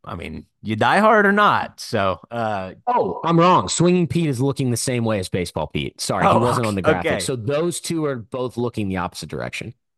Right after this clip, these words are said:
Speaker 1: Strange. These marketing guys and their, guys and gals and their design choices, who knows? I don't understand it. But, Dustin, that was a lot of fun. Any final thoughts on your favorite Pete's?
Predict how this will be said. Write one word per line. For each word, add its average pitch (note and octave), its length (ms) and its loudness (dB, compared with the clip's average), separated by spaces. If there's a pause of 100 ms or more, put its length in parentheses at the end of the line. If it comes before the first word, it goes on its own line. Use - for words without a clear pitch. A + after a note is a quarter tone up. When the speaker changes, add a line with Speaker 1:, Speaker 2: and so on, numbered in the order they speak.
(200)
Speaker 1:
Strange. F#2 800 -14
These A2+ 180 -12
marketing G2+ 440 -2
guys F#2+ 340 -4
and F#2 140 -8
their, F2+ 220 -10 (460)
guys A2 220 2
and G2+ 100 2
gals G2+ 340 4
and G2 140 0
their F#2+ 100 -2
design G2+ 480 -2
choices, G2 460 -8
who G#2 140 -6
knows? F2+ 520 -4
I G2 140 -4
don't G2+ 160 0
understand F#2+ 500 -6
it. E2 180 -12
But, F2+ 300 -6 (720)
Dustin, F3+ 380 6
that G3+ 100 6
was E3+ 140 4
a D#3 40 4
lot C#3 200 4
of G#2+ 80 -8
fun. F#2+ 380 -2
Any F3 200 -2
final E3+ 300 0
thoughts D#3 320 2
on C#3 120 -4
your A#2 300 -8
favorite C3+ 340 0
Pete's? - 500 -12